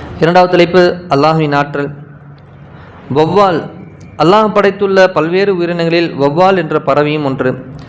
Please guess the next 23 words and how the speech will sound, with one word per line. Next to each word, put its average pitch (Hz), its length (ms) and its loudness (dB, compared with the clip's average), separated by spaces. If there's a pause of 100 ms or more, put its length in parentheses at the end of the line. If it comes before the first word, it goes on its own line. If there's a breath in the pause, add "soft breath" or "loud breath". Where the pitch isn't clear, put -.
(220 loud breath)
இது 143 220 4
பகலை 151 400 2
விட 160 160 0
இரவிலே 156 460 0
தெளிவாக 151 520 0
காண்கின்றது. 147 840 -2
மனிதனை 185 460 2
போன்று 165 300 -2
சிரிக்கும் 208 480 2
திறனை 160 680 0
அல்லாஹ் 160 380 2
இதற்கு 143 500 -2
வழங்கியுள்ளான். 127 560 -2 (420 loud breath)
இந்த 147 260 0
பறவையினம் 214 720 2
முட்டையிடுவதற்கு 180 840 2
பதிலாக 147 760 2
கால்நடைகளை 170 600 -2
போன்று 147 540 0 (120)
கர்ப்பமுற்று 151 960 0
குட்டியை 190 480 -2
பெண், 175 280 0 (720)
குட்டியை 202 680 2